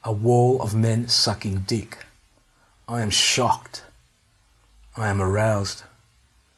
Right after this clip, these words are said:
From time to time, a man descends the stairs, and I notice he buys a ticket at the counter. The plump-faced guy presses a buzzer and the customer walks through to the cinema.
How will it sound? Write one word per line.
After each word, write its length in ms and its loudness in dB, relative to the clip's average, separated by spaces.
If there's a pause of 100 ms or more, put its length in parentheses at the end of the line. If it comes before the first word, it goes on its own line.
(360)
From 160 0
time 180 6
to 100 0
time, 280 4
a 40 4
man 260 4
descends 400 -2
the 40 -4
stairs, 520 2 (300)
and 120 0
I 60 6
notice 320 6
he 60 2
buys 240 2
a 60 -2
ticket 300 2
at 80 -2
the 80 -8
counter. 420 0 (680)
The 80 2
plump-faced 640 2
guy 240 6
presses 380 2
a 40 6
buzzer 420 2
and 120 0
the 40 -2
customer 460 -2
walks 400 0
through 200 2
to 100 -4
the 80 0
cinema. 480 0